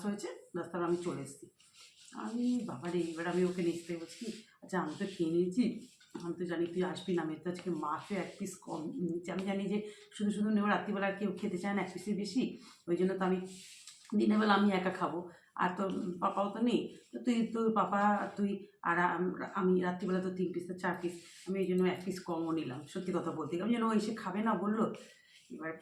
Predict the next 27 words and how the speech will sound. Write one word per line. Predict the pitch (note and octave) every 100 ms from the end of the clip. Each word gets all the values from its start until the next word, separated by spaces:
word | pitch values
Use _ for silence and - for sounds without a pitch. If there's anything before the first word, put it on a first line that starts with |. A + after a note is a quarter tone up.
| E3+
উম, | D#3+ C#3+ C#3+ - -
এবার | - C#3 C3+
যতই | - - E3+ G3+
মেয়ে | F3+ E3+ E3
না | C#3 C3 -
খা-, | D3+ -
এবার | C3+ -
এই | C3 F3
করে, | C3+ C3
এবার | E3
নিচে | E3 D#3+ F#3
গিয়ে | F3 F#3+ A#3 - - - -
আনতে | C#3+ C#3+ F#3+
কি | A#3+ F3
যে | F3 - - D#3+ E3+
নিজেই | G#3 A#3 A3+ G#3 F3+
বলতে | -
বলতে | E3+ E3+
ঢুকেছে, | D3 C#3+
"তাহলে | D#3 C#3+
এখন | F3 F3
কি | F3+
খাবি?" | - C#3+ F3+ F3+ -
বলছি, | _ - -
"কেন | A3+
আমার, | F#3 - - -
আম-, | D#3 D#3